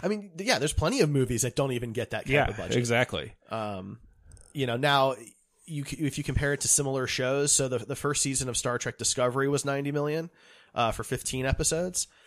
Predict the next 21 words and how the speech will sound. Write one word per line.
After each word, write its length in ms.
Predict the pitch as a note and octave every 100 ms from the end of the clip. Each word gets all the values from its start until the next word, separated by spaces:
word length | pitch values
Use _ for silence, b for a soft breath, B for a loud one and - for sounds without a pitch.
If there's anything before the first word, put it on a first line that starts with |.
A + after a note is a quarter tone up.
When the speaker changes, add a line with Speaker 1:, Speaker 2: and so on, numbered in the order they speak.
| b b
Speaker 1:
And 200 | A#2+ A#2+
then 260 | B2 A#2+
the 300 | A#2 A#2+ A#2+
Lord 260 | A#2+ C#3+ D3+
of 60 |
the 80 | B2+
Rings 240 | C3 D#3 C#3+
show 320 | C#3 A#2+ A2+
that's 180 | A2+ -
in 240 | C#3 C#3
production 460 | C3+ A#2 A2 - A2+
for 180 | G#2+
Amazon, 540 | B2+ D3+ C3+ A#2+ A2 G#2+
which 140 | A2+
has 240 | B2 A2 - _ -
twenty-four 800 | - - B2 A#2 G#2+ - A#2+ A#2 A#2+
or 380 | B2 A2+ A#2+ A2
twenty-six 480 | A#2+ A2 - B2+ -
episodes, 520 | C3+ D3 D#3+ D#3 D3+
so 60 | A2+
it's 120 | -